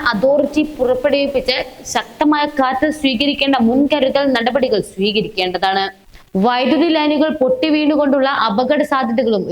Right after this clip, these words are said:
ഏറെയാണ്. അതിനാൽ ഇടവഴികളിലെയും നടപ്പാതകളിലെയും വെള്ളക്കെട്ടുകളിൽ ഇറങ്ങുന്നതിന് മുന്നേ വൈദ്യുതി അപകട സാധ്യത ഇല്ല എന്ന് ഉറപ്പാക്കണം. അതിരാവിലെ ജോലിക്ക് പോകുന്നവർ, ക്ലാസ്സുകളിൽ പോകുന്ന കുട്ടികൾ തുടങ്ങിയവർ ഇക്കാര്യം പ്രത്യേകം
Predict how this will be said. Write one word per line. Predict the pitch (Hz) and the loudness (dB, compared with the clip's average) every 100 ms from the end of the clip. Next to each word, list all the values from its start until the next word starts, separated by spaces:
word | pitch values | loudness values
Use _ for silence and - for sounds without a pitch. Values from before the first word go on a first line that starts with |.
| 190 | 0
ഏറെയാണ്. | 208 202 175 185 - _ _ _ - | 0 0 -2 -4 -8 _ _ _ -12
അതിനാൽ | 214 254 247 269 - _ 247 | -6 -4 -6 -10 -20 _ -8
ഇടവഴികളിലെയും | 330 330 294 294 294 320 302 277 294 - 233 | -4 -2 0 0 0 0 0 -2 -4 -6 -8
നടപ്പാതകളിലെയും | 240 294 294 269 294 302 285 247 233 285 _ _ 226 | -8 -4 -4 -2 0 0 0 -2 -4 -12 _ _ -4
വെള്ളക്കെട്ടുകളിൽ | 240 277 302 294 294 247 220 247 - 240 | -2 -2 -4 -8 -6 -6 -4 -6 -8 -8
ഇറങ്ങുന്നതിന് | 254 294 302 302 302 269 | -6 -4 -4 -4 -4 -6
മുന്നേ | 247 254 226 262 _ _ 202 | -6 -6 -6 -8 _ _ -10
വൈദ്യുതി | 196 233 247 285 330 - | -4 -2 -2 -4 -4 -4
അപകട | 262 285 294 302 - | -4 -4 -4 -6 -6
സാധ്യത | 254 254 269 302 285 247 | -4 -4 -4 -6 -6 -6
ഇല്ല | 277 302 269 | -4 -4 -6
എന്ന് | 247 185 | -8 -10
ഉറപ്പാക്കണം. | 214 247 190 180 190 196 - _ _ _ 185 | -8 -8 -8 -8 -10 -12 -14 _ _ _ -8
അതിരാവിലെ | 196 254 254 233 233 269 196 | -6 -2 -2 -2 -4 -8 -4
ജോലിക്ക് | 233 233 233 302 294 | -2 -2 -4 -10 -8
പോകുന്നവർ, | 277 262 220 226 - _ _ | -8 -8 -6 -8 -8 _ _
ക്ലാസ്സുകളിൽ | 254 247 262 294 320 330 311 | -4 -4 -4 -8 -8 -8 -8
പോകുന്ന | 294 302 | -6 -8
കുട്ടികൾ | 302 269 - 302 311 311 | -8 -10 -12 -6 -6 -4
തുടങ്ങിയവർ | 294 294 285 254 254 240 | -8 -6 -6 -6 -8 -10
ഇക്കാര്യം | - 302 262 233 196 | -10 -6 -4 -6 -10
പ്രത്യേകം | 196 - 262 208 | -14 -6 -4 -4